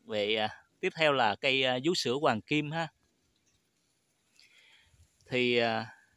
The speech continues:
cái, à, cây vú sữa hoàng kim của mình mới, à, ra trái đó. Có một số cô chú, anh chị và các bạn, à, hỏi là mình bây giờ mình, à, bón phân như thế nào để hợp lý.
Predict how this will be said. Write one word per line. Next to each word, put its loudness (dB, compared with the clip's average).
cái, 2
à, 4
cây 0
vú 4
sữa 0
hoàng 2
kim 0
của -4
mình 0
mới, -2
à, -4
ra 0
trái 2
đó. 0
Có -2
một -4
số 2
cô 0
chú, 0
anh -4
chị -2
và -2
các -8
bạn, 0
à, -4
hỏi 0
là 0
mình -4
bây -4
giờ 0
mình, -6
à, -6
bón 0
phân 2
như -2
thế -4
nào 0
để -6
hợp -6
lý. -6